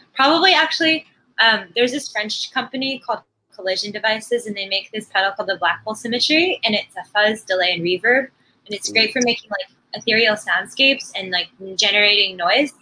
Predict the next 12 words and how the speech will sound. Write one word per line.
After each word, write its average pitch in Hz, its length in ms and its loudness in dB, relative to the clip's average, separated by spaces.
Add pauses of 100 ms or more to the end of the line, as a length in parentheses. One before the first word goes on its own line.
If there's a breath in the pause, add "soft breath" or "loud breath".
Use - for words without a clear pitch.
(160)
I 214 40 -8
feel 302 140 2
like 311 140 2
even 294 260 4
just - 320 -2
generating 208 540 0
noise 185 360 -4 (200)
could 190 120 -6
be 190 120 -8
fun, 175 400 -6 (380)
like, 185 180 -2
finding 196 360 0